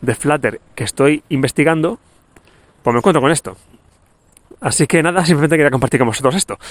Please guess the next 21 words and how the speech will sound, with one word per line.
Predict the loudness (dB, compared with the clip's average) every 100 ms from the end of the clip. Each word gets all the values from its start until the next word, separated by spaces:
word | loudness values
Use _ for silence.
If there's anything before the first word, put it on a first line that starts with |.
| -18 -4
que | -4 2
creo | 4 4
que | 4
hay | 2
una | 2
oportunidad | 0 0 2 2 2
que |
va | 0
a | 0
empezar | -2 0 2
a |
ver | 2 -2 -2
que | -4
pronto | -2 0 0 0 -4 _ -4
habrá | 0 0
más | 0 -4 -8 -18 -20 -20 _ -2
y | 0
mejores | 2 0 0 -4
oportunidades | -2 -2 0 0 2 2 -2 -4
con | -6
Flutter | -2 -2 -2 -6